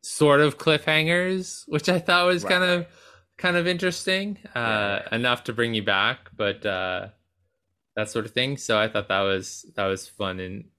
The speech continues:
Speaker 1: fun and interesting. And, and, you know, we get to see, I was paying a little bit more attention the third time around, uh, you know,
Speaker 2: Oh,
Speaker 1: def-,
Speaker 2: really?
Speaker 1: different, different levels as I watched this, but, you know, the insides of the Protostar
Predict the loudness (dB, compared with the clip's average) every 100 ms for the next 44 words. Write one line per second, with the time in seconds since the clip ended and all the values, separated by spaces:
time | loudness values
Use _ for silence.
0 | _ -8 -6 -8 -10 -10 -6 -6 -4 -6
1 | -8 -8 -8 -8 -12 _ _ _ _ 0
2 | 2 2 0 0 -4 -2 2 4 4 4
3 | 2 0 0 0 2 2 2 0 -2 -2
4 | -4 -8 -8 -8 -6 -4 -2 2 0 0
5 | -2 0 -2 -2 -4 -6 -10 _ _ -20
6 | -20 _ -6 -2 0 2 0 0 0 2
7 | 2 0 -8 -4 0 2 2 2 2 2
8 | 0 0 0 0 2 0 -2 -6 -8 -4
9 | -4 -4 -8 _ _ _ -8 -2 -2 -2
10 | -4 -4 -4 0 2 2 2 2 0 0
11 | -2 -4 -2 0 2 2 -2 0 2 2